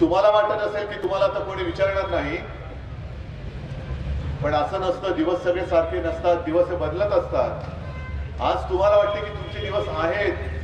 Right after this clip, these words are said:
पण उद्याचा दिवस हा आमचा आहे, उद्याचा दिवस हा आमचा आहे.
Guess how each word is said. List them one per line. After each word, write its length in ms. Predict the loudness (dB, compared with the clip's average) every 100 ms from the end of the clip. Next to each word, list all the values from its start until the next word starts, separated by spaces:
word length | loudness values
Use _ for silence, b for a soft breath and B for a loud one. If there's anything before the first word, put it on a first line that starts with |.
| -8 -8 -10 -10 -10 -8
पण 220 | -4 0
उद्याचा 320 | 2 2 2
दिवस 300 | 2 2 2
हा 120 | 2 -2
आमचा 320 | -2 0 2
आहे, 240 | 2 0 -4 -10 -12 -12 -12 -12 -12 -14 -14 -12 -12 -14 -12 0
उद्याचा 260 | 4 4 4
दिवस 300 | 0 0 0
हा 80 |
आमचा 260 | -2 -2 0
आहे. 340 | 0 -2 -10